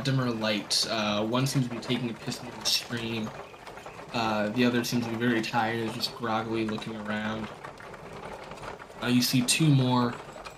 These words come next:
uh, individuals who begin to make their way to the front of these. Ooh, that's not good.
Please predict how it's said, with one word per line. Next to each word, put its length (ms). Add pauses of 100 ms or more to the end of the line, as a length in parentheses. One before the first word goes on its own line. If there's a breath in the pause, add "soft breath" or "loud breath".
uh, 180
individuals 760
who 300
begin 200
to 40
make 200
their 120
way 160
to 80
the 100
front 600
of 260 (160)
these. 520 (1040)
Ooh, 120
that's 220
not 100
good. 300